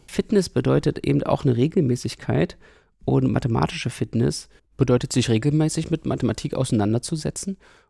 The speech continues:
und fit zu bleiben. Fit in Mathematik. Ich denke auch, dass man das auf jeder Ebene machen kann. Das Fitnesstraining einer Profimathematikerin sieht eben anders aus als das im Hobbybereich.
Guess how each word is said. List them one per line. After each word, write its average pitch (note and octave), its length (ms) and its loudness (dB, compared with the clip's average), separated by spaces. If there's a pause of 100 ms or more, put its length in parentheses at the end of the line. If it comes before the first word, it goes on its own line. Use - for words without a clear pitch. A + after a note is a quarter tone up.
und D3+ 420 0 (240)
fit - 220 -6
zu A2 120 0
bleiben. G#2+ 440 2 (240)
Fit - 420 -2 (200)
in D3+ 420 2
Mathematik. D3 560 -2 (420)
Ich - 60 -16
denke D#3 220 4
auch, F3 80 4
dass - 160 0
man F3+ 80 6
das D#3 120 2
auf C3+ 140 2
jeder C#3+ 240 4
Ebene G#2+ 300 2
machen G#2+ 260 0
kann. G2 240 -2 (440)
Das - 140 2
Fitnesstraining C3 600 2
einer A#2 120 4
Profimathematikerin A2+ 1040 0
sieht A#2+ 160 0
eben A2 200 0
anders A2+ 280 0
aus A2 220 -4
als - 180 -8
das - 260 -6 (480)
im A2 220 2
Hobbybereich. G#2+ 720 0